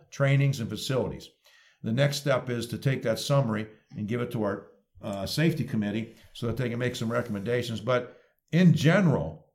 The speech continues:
uh, s-, many students feel we should do more locker searches, uh, at all levels. Uh, some of them, and, and many of them, don't want backpacks.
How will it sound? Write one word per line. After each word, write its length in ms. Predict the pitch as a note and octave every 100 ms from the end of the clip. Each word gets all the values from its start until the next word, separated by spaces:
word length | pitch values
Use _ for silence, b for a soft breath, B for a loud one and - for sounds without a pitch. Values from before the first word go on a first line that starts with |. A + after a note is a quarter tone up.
| _ _ _ _ _
uh, 440 | A#2 A2+ A2+ A#2 - -
s-, 220 | - - C#3
many 240 | D3 F3
students 360 | - E3+ D#3+ D#3
feel 140 | D#3+
we 120 | D#3
should 140 | C#3+ C#3
do 100 | D3
more 160 | C#3
locker 280 | C#3 C#3+ C3
searches, 540 | - F2+ - - - _ _ _ _ _ _ _ G#2
uh, 160 | G2 F#2+
at 120 | A2+
all 200 | A#2+ C#3+
levels. 400 | C3 F2+ - - - _ _ -
Uh, 400 | G#2+ A2 A2 G#2 - _ _
some 240 | - C3+
of 60 | C#3
them, 180 | D3 D3+
and, 260 | A2+ A2 -
and 160 | B2 A2 - _ _ _ _
many 360 | A2+ A#2+ C3 C#3
of 80 |
them, 200 | C#3+ D3
don't 220 | C3+ C#3 C#3
want 200 | D3+ D3
backpacks. 580 | D3 D#3 F#2+ C2+ -